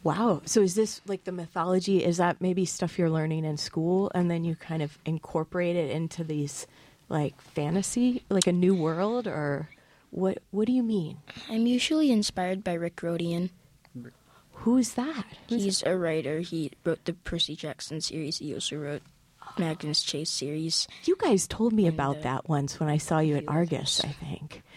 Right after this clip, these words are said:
Speaker 1: And is that, are those, is that your favorite series?
Speaker 2: Um, I guess it's one of them.
Speaker 1: And, uh, so that's like, so that's a recommendation from Josiah. Could you say the name again, Josiah?
Speaker 2: Rick Rodian.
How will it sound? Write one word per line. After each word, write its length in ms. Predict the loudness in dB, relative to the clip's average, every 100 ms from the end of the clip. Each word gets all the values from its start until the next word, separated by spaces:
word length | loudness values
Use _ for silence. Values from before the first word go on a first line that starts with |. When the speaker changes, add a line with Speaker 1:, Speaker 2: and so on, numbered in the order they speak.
| -4 2
Speaker 1:
And 160 | 4 4
is 120 | 4
that, 120 | 4
are 80 | 4
those, 360 | 6 4 4 0 -4
is 100 | 0
that 120 | 2
your 80 | 2
favorite 360 | 2 2 0
series? 680 | -2 0 2 4 2 -2 -8 -16 _ _ _ _ -6
Speaker 2:
Um, 680 | -2 0 2 2 0 -2 -4 -8 _ -16 -16 _ _ -8
I 100 | -4
guess 240 | -2 -2 -2
it's 180 | -2 -2
one 160 | -4
of 160 | -4 -4
them. 280 | -4 -4 -6 -10 -20 -20 -20 _ _ _ _ _ _ _ _ _ -20 -2
Speaker 1:
And, 160 | 0 0 -4 -12
uh, 60 | -10 -6
so 240 | 0 2
that's 280 | 2 0 -2
like, 220 | -4 -4 -6
so 140 | -2
that's 260 | -2 0 0
a 140 | 2
recommendation 760 | 0 0 0 2 2 0 0 -4
from 180 | -2 -4
Josiah. 540 | -2 -4 -2 0 -2
Could 180 | -2 0
you 80 | 0
say 220 | 2 2
the 100 | 2
name 220 | 4 2
again, 260 | 2 0 0
Josiah? 480 | 0 -2 -2 0 -2 _ -20 -12 -12 -12 -20 -20 -20 _ _ _ _ _ _
Speaker 2:
Rick 220 | -4 -4
Rodian. 560 | -4 -4 -2 0 0 -2